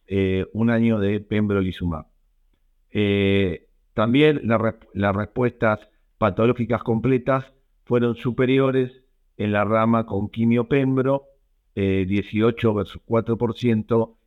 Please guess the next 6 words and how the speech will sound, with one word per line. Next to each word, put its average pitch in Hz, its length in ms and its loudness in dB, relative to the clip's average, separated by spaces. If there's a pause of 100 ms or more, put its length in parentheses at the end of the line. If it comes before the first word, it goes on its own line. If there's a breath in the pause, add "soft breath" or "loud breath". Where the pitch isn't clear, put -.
(160)
y 98 140 -2
treinta 110 720 0 (260)
versus 98 800 0
dos 92 400 0
por 90 240 -4
ciento. 80 580 -6